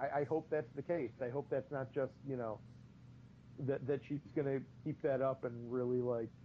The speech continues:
still, I want her still to be, like, super happy Santana, but, you know, almost maybe, like, real, you know, almost too nice.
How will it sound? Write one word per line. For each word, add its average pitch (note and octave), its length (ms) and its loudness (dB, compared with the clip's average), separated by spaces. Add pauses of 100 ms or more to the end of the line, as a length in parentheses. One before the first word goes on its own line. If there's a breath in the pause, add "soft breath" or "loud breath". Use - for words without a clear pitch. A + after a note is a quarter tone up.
(240)
still, G#3 220 4
I E3+ 60 4
want F3 240 2
her G#3 180 -2
still F3+ 160 0
to D#3 80 -4
be, D#3 140 2
like, C3 260 2 (640)
super E3 240 0
happy D3 340 0
Santana, C3 520 0
but, A#2+ 260 0
you B2+ 120 0
know, A#2+ 100 0
almost C3 560 0
maybe, B2 640 2 (800)
like, B2+ 180 4 (180)
real, C3 680 2 (440)
you C#3+ 80 -2
know, B2+ 140 0
almost D3+ 320 2 (140)
too D#3 100 4
nice. D3+ 280 2